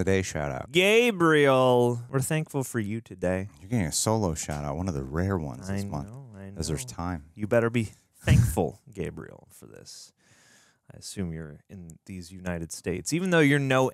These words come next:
Speaker 2: angel, you are a benevolent, kind person who has been here supporting us
Speaker 1: For far too long.
Speaker 2: for far too long,
Speaker 1: <laughs>
Speaker 2: especially when we, you know, made all those tacky Angel Gabriel jokes that I
Speaker 1: True.
Speaker 2: now regret and will never,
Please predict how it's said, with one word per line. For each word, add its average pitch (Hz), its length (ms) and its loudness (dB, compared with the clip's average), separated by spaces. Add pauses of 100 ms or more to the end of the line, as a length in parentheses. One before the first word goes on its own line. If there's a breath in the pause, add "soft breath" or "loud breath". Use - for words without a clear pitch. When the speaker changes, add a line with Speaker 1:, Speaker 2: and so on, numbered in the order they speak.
Speaker 2:
angel, 110 680 2
you 113 280 -12
are 110 280 -2
a - 40 -6
benevolent, 104 880 -2 (100)
kind 104 640 -2
person 113 460 -4
who 120 160 2
has 120 140 0
been 165 140 -2
here 202 200 4
supporting 170 640 2
us - 460 -2 (160 soft breath)
Speaker 1:
For 80 120 -2
far 85 220 2
too 87 180 -6
long. 73 240 -4
Speaker 2:
for 127 120 2
far - 560 4
too 131 280 2
long, 95 400 2
Speaker 1:
<laughs> 101 60 2
Speaker 2:
especially 127 580 2
when 110 260 2
we, 107 160 2 (100)
you 123 100 -4
know, 87 280 0 (340 loud breath)
made 110 280 2
all 98 140 6
those 85 240 -2 (100)
tacky 151 680 0
Angel 104 360 0
Gabriel 87 600 -4
jokes 78 460 -10
that 87 140 -14
I - 20 -10
Speaker 1:
True. 82 180 -2
Speaker 2:
now 85 200 -4
regret 82 600 -4
and 92 140 -16
will 82 80 -16
never, 104 480 -8